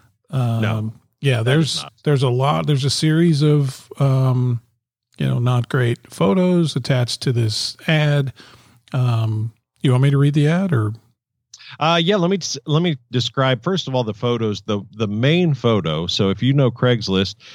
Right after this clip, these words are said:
Speaker 2: um, in an ad, you can have the primary photo and then several small thumbnails that you can click on. Well, the primary photo is of an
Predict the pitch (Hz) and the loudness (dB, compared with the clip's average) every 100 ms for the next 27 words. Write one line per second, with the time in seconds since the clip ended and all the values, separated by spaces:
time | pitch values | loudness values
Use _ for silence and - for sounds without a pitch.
0 | - - _ - 101 98 104 123 135 123 | -20 -20 _ -4 -2 0 0 0 2 2
1 | 131 110 95 117 120 107 110 92 92 - | 0 0 -2 -4 -4 -2 -2 -2 -6 -4
2 | 120 127 131 113 110 107 104 104 101 98 | -2 0 0 0 -2 -2 -2 0 0 0
3 | 95 92 - 107 101 98 92 - 110 95 | -2 -2 0 0 0 0 0 -2 -2 0
4 | 90 107 98 92 90 90 - _ _ - | 0 0 0 0 0 -2 -8 _ _ -8
5 | 92 87 82 - 98 - 76 69 85 101 | -6 -4 -6 -4 -4 -2 -4 -4 -2 0
6 | 95 98 - - - - 110 - 151 220 | 0 -4 -14 -20 -14 -6 -4 -2 0 2
7 | 175 107 95 - 95 92 92 92 95 92 | 0 0 -2 -4 -6 -2 -4 -4 -4 -2
8 | 87 - 87 90 90 87 - - 80 82 | -4 -8 -4 -2 -2 -4 -12 -6 -4 -2
9 | 82 | -4